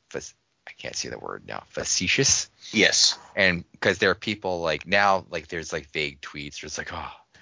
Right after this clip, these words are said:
Speaker 1: oh my God, the news. Oh my God." <laughs> And it's like, that's all
Speaker 2: Yeah.
Speaker 1: they're saying. It's like, why won't you tell the news? I think you're just saying the news 'cause now it's like, uh, it's almost become, like, a running joke. It's like, "Oh my God, the news." <laughs>
Speaker 2: Yeah.
Speaker 1: It's like,
Speaker 2: Yeah.
Speaker 1: like,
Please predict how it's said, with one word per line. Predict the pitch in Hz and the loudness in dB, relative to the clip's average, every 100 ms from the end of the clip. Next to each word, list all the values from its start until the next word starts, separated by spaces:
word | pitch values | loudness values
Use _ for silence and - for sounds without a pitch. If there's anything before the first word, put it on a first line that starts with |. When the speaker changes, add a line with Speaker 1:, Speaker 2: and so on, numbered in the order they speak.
| - - | -20 -8
Speaker 1:
oh | 101 | -6
my | 101 82 | -2 0
God, | 87 95 | 2 2
the | - | 0
news. | 67 76 67 64 | -6 -4 -4 -4
Oh | 65 | -4
my | 57 - | -4 -2
God." | - - - - | 0 0 -2 -8
<laughs> | - | -4
And | 98 92 | -2 2
it's | 131 127 | 2 4
like, | 110 | 4
that's | 104 98 | 4 6
all | 92 | 4
Speaker 2:
Yeah. | |
Speaker 1:
they're | 90 | 2
saying. | - 90 82 90 | -2 0 0 0
It's | - | -4
like, | 82 _ _ _ _ _ _ _ _ | -6 _ _ _ _ _ _ _ _
why | 104 107 | -2 -2
won't | 107 | -4
you | 104 | -12
tell | - 120 | -8 -6
the | 120 92 | -6 -10
news? | 76 52 50 - | -12 -14 -12 -10
I | |
think | 85 90 | -8 -10
you're | 92 | -8
just | 92 - | -4 0
saying | 104 98 | 0 0
the | 90 | -4
news | 85 80 | -6 -8
'cause | - 78 | -8 -2
now | 82 80 | 0 0
it's | - | -4
like, | 82 - 80 | -8 -8 -6
uh, | |
it's | 78 - 82 | -4 -4 -2
almost | 98 90 - | -2 -2 -6
become, | 90 80 | -8 -6
like, | 73 | -4
a | 71 | -4
running | 73 73 | -2 -2
joke. | 78 76 71 | 0 0 -2
It's | - | -6
like, | 73 | -2
"Oh | 98 | -2
my | 67 62 | -2 -2
God, | - 76 69 | 0 0 -2
the | 76 | -6
news." | 73 87 78 65 65 - - | -2 0 0 -4 -6 -6 -6
<laughs> | 85 | -2
Speaker 2:
Yeah. | - 90 76 | 4 4 4
Speaker 1:
It's | - - | 0 -4
like, | - 80 | -6 -4
Speaker 2:
Yeah. | - - - _ _ _ _ _ _ | -6 -8 -12 _ _ _ _ _ _
Speaker 1:
like, | 110 90 - | 2 2 0